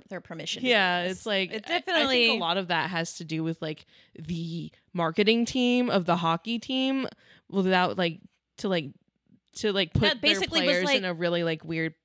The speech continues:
Speaker 2: position.
Speaker 1: they put ethics aside for clout.
Speaker 2: Yeah.
Speaker 1: And, and the thing is, is Kira played right into it.
Speaker 2: Mm-hmm.
Speaker 1: And as soon as the public was like, "Wait a minute, hold on, wait, what? She's doing what?"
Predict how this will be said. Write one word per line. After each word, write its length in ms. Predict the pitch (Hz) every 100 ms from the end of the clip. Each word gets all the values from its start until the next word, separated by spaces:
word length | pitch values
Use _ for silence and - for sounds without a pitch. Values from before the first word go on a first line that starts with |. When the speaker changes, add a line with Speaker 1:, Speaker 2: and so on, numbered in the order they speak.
| _
Speaker 2:
position. 480 | 170 156 135 - -
Speaker 1:
they 80 | 320
put 200 | - 370
ethics 400 | 277 302 294 -
aside 600 | 254 - 233 226 165 185 - _
for 120 | 208
clout. 420 | - 214 175 - - -
Speaker 2:
Yeah. 380 | 190 165 - 185 -
Speaker 1:
And, 480 | 220 214 214 208 202 - _ _ _ _ _ _ -
and 140 | - 226
the 60 |
thing 300 | 214 254 247
is, 260 | 214 214 233
is 200 | 214 190 - _ -
Kira 360 | - 214 214
played 280 | - 214 196
right 200 | 175 175
into 340 | 185 190 - 156
it. 160 | 73 - _ _ _ _
Speaker 2:
Mm-hmm. 140 | 196 202 175 175
Speaker 1:
And 680 | 208 202 196 196 190 190 - - _
as 160 | 196 202
soon 280 | - 220 214
as 140 | 202
the 100 | 208
public 380 | - 202 196 196
was 140 | 196
like, 320 | 190 180 170 - _ _ - _ -
"Wait 180 | 190 262
a 60 |
minute, 400 | 185 170 170 190 - _ _
hold 200 | - 302
on, 180 | 196 170
wait, 280 | 165 208 -
what? 340 | 175 202 381
She's 220 | - 240
doing 320 | 214 233 185 156
what?" 320 | 175 302